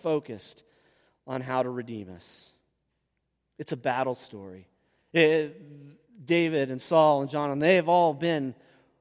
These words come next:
fighting together. And, and it, it, it,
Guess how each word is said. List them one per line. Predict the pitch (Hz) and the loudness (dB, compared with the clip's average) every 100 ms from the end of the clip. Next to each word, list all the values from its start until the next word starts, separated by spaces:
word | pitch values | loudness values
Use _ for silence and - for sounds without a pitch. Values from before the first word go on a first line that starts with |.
| _ _ | _ _
fighting | - 180 175 156 139 | -6 0 2 0 -4
together. | 135 127 101 90 92 _ _ _ _ | -4 -6 -6 -12 -20 _ _ _ _
And, | 180 202 | 2 4
and | 208 | 4
it, | 190 190 - - _ _ _ _ _ _ | 2 0 -8 -20 _ _ _ _ _ _
it, | 175 170 | -8 -6
it, | 180 170 | -8 -10